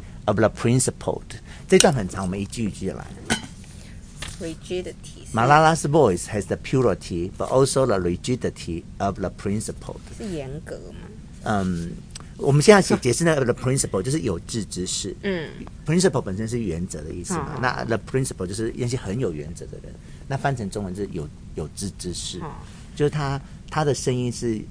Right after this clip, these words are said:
Speaker 1: purity，纯洁的，
Speaker 2: 嗯。
Speaker 1: 纯净的，然后 rigidity，严厉的。
Speaker 2: 嗯。
Speaker 1: 他发出的声音是很严厉的，
Speaker 2: 嗯。
Speaker 1: 大声疾呼的，
Speaker 2: 嗯。
Speaker 1: 然后目标是很纯洁的。
Speaker 2: 嗯哼。
Speaker 1: 好，就是我就是要女子受教权。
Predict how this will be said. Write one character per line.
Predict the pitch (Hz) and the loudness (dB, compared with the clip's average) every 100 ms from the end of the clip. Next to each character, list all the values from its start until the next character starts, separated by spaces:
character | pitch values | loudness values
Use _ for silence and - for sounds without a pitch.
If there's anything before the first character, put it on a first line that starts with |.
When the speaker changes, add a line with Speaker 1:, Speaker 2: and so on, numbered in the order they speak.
| - | -6
Speaker 1:
purity， | - 143 110 - 85 | 0 2 2 0 -8
纯 | - 98 | -4 -4
洁 | 104 69 - | -4 -6 -6
的， | - | -4
Speaker 2:
嗯。 | 170 151 | -4 -4
Speaker 1:
纯 | - 101 | -4 -4
净 | 110 120 85 | -2 -2 -2
的， | 67 - - - | -6 -12 -14 -10
然 | 107 | -2
后 | 117 | -2
rigidity， | 101 98 139 135 101 - - - - - | 0 -2 -2 0 -2 -6 -12 -12 -14 -2
严 | 107 131 | 2 4
厉 | 143 107 | 2 0
的。 | - - 202 | -4 -10 -6
Speaker 2:
嗯。 | 185 127 - | -6 -6 -4
Speaker 1:
他 | 143 | 0
发 | - 147 | 0 2
出 | 151 | 2
的 | 120 | 2
声 | 135 | 0
音 | |
是 | 123 | -2
很 | 120 95 | -2 -4
严 | 87 95 | -4 -4
厉 | 110 90 | -4 -6
的， | - | -6
Speaker 2:
嗯。 | 202 175 - - - | -8 -8 -10 -10 2
Speaker 1:
大 | - - | 2 2
声 | 123 135 | 0 0
疾 | - 95 92 | -2 -6 -6
呼 | - 92 | -6 -6
的， | 101 82 | -4 -6
Speaker 2:
嗯。 | 73 - - - | -8 -12 -14 -10
Speaker 1:
然 | 95 | -2
后 | 123 117 - - | 2 2 0 -4
目 | 127 160 | 2 4
标 | 135 131 | 4 4
是 | 135 | 2
很 | 104 82 | -4 -6
纯 | - 76 | -10 -10
洁 | 87 - | -10 -10
的。 | 185 | -10
Speaker 2:
嗯 | 165 160 | -8 -8
哼。 | 165 | -6
Speaker 1:
好， | 131 90 - - - | -4 -4 -6 -14 -10
就 | - | -6
是 | 113 120 - | -4 -4 -2
我 | 113 | -2
就 | 196 | 0
是 | 185 202 | 2 2
要 | 160 | 2
女 | 156 170 | 0 -2
子 | 139 | -2
受 | - 170 | -2 0
教 | 156 | 0
权。 | 139 131 110 | -2 -4 -4